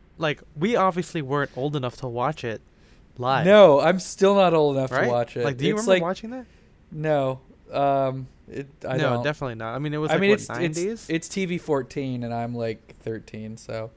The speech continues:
Speaker 2: give it another year, and I can, I
Speaker 1: Yeah.
Speaker 2: can check out,
Speaker 1: Well,
Speaker 2: uh,
Speaker 1: I
Speaker 2: all, what all the hubbub's about.
Speaker 1: <laughs> I, I actually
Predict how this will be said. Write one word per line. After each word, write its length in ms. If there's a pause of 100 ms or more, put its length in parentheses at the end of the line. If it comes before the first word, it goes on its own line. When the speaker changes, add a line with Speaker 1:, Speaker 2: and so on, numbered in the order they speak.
(400)
Speaker 2:
give 160
it 60
another 260
year, 400
and 80
I 60
can, 200
I 60
Speaker 1:
Yeah. 180
Speaker 2:
can 140
check 300
out, 240 (180)
Speaker 1:
Well, 120
Speaker 2:
uh, 40
Speaker 1:
I 240
Speaker 2:
all, 40 (140)
what 120
all 100
the 80
hubbub's 380
about. 260 (1160)
Speaker 1:
<laughs> 960
I, 300
I 240
actually 760